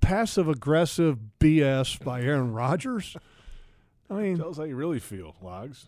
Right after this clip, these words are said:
Speaker 1: I mean, it's, it's, it's, come on.
Speaker 2: Okay. Not a Rodgers fan.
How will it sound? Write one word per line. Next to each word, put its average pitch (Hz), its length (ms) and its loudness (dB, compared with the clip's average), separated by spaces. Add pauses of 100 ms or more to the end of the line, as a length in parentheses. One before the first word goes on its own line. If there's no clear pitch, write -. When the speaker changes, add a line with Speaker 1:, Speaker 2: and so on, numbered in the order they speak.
Speaker 1:
I 262 40 -12
mean, 214 180 -8
it's, - 180 -14
it's, - 460 -18
it's, - 100 -20
come 381 200 -10
on. 156 260 -12 (320)
Speaker 2:
Okay. - 320 -6 (460)
Not 151 240 0
a 196 60 0
Rodgers 180 440 -2
fan. 85 340 -8